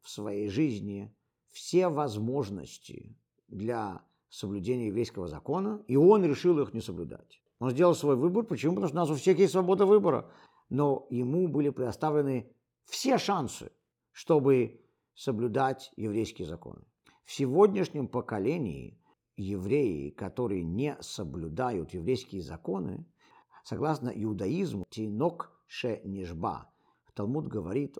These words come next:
о ребёнке, который был выкран из еврейской общины и вырос среди неевреев.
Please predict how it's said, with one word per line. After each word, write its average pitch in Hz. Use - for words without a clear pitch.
о 98
ребёнке, 147
который 104
был 95
выкран 98
из 117
еврейской 110
общины 90
и 113
вырос 127
среди 117
неевреев. 107